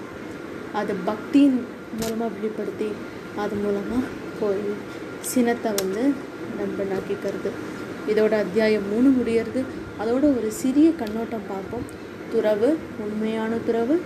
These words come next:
கற்பனை, உண்மையும் பொய்யும், பற்றின்மை வளர்த்து கொள்ளும் உண்மையான வழி, யோகத்தின் நிலைகள்ல வாழ்-,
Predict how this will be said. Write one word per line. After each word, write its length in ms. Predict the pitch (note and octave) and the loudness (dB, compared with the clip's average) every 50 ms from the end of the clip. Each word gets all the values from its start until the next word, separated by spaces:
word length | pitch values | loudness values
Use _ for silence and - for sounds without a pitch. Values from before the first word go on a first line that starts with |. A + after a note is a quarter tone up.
| - - - | -4 -8 -4
கற்பனை, 560 | - A3+ A3+ - - - D4+ D4 B3+ A#3+ A#3 A3+ - - - - - - - | -2 -2 -2 -2 0 2 4 4 6 4 2 0 -4 -8 -12 -12 -10 -8 -6
உண்மையும் 580 | G#3+ A3 A#3 B3+ C#4+ D#4 D#4 D#4 D4+ D4 C4 B3+ | -2 0 4 6 8 8 8 8 8 6 6 4
பொய்யும், 380 | - G#3+ G#3+ G#3+ G3+ G3 G#3 A3+ - - - | 0 -2 -2 -2 -2 -2 -4 -4 -6 -6 -4
பற்றின்மை 560 | A#3 G#3+ - - - C4+ C#4+ C#4+ C#4 B3+ A3 | -4 -4 -4 -4 2 4 6 6 6 6 4
வளர்த்து 380 | G#3 G#3 G#3 G3+ - - A#3+ A#3+ | 0 -2 -2 -2 -2 -4 -4 -4
கொள்ளும் 440 | - G3+ F#3 F#3 A#3+ C#4+ D4+ C#4+ A#3+ | -2 -2 -2 0 0 2 2 2 2
உண்மையான 480 | A#3+ A#3 A#3 A#3+ A#3+ A#3 A3 G#3+ G#3+ G#3+ G3 | 2 0 0 0 0 -2 -2 -2 -4 -2 -2
வழி, 260 | F#3+ F3+ F3 F#3 F#3 - - - - - - - - - - - | -2 0 0 0 -2 -4 -6 -10 -10 -10 -12 -12 -10 -8 -4 0
யோகத்தின் 500 | G#3 G3+ G#3 G3+ G3 A3 A3 - A#3 A3 G#3+ G3 F#3+ | 2 2 2 2 2 0 0 2 2 2 2 2 2
நிலைகள்ல 520 | G3 G3 G3 F#3+ G3 F#3+ F#3+ F#3 F3+ F#3+ F#3+ F#3 F3+ - - - - - - - - - - - - - - - - - G#3+ | 4 4 4 4 2 2 2 2 2 0 0 0 -2 -4 -6 -10 -10 -10 -8 -8 -8 -8 -8 -10 -10 -10 -10 -8 -8 -6 -4
வாழ்-, 440 | A3 G#3+ G#3+ A3+ A#3+ B3+ C#4 C#4 | 0 2 2 4 4 6 6 4